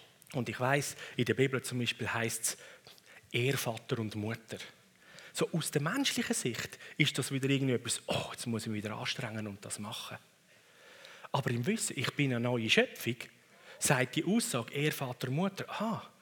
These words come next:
das ist etwas, was offensichtlich in dieser neuen Schöpfung so angelegt ist." Und das macht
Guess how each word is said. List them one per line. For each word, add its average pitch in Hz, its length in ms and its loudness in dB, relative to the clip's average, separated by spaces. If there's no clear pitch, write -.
das - 180 -4
ist 117 140 2
etwas, - 360 -2
was 113 140 0
offensichtlich - 720 -2
in 123 100 0
dieser 113 200 6
neuen 113 240 -2
Schöpfung 117 380 -2
so 120 180 0
angelegt 196 380 -4
ist." - 220 -2
Und - 200 -8
das 101 180 -6
macht - 440 -10